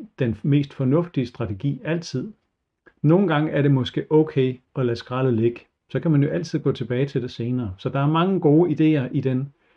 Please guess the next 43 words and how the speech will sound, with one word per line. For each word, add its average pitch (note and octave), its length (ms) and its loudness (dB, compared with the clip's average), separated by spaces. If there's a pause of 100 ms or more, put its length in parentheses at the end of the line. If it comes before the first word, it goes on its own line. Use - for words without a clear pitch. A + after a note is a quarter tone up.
metafor, B2+ 500 -4
som B2 140 -6
Michelle B2 340 -4
kommer B2+ 300 -6
med A2 140 -4
her. A#2+ 240 -8 (960)
Men B2+ 100 2
samtidig E3 420 2
så, D#3 280 2
øh, - 220 -2
fornemmer D#3+ 360 6
jeg C#3 100 6
også, C#3+ 180 0
at D3 60 2
hun, C#3 220 2 (120)
hun C3+ 260 0
er A2+ 40 -4
klar D#3+ 340 0
over, C3+ 560 0 (320)
at A#2+ 180 -4
hun A#2+ 180 -4
kan A2 140 -8
bruge D3 280 2
andre A2+ 200 -4
strategier. A2 460 -6
Det C3 100 -4
synes D3 220 0
jeg D3 80 -2
allerede C#3+ 300 2
den A#2+ 140 0
første C#3 440 -4
episode C#3+ 480 0
her, C3 240 -4 (560)
øh, G#2 480 -2
viser, C3+ 380 0 (100)
hvor B2+ 180 -2
meget A#2 580 0 (260)
Michelle C3 340 0
hun C3 140 -2
begynder B2 360 -4
at G2+ 60 -8
reflektere B2 580 -4
over, B2 460 -6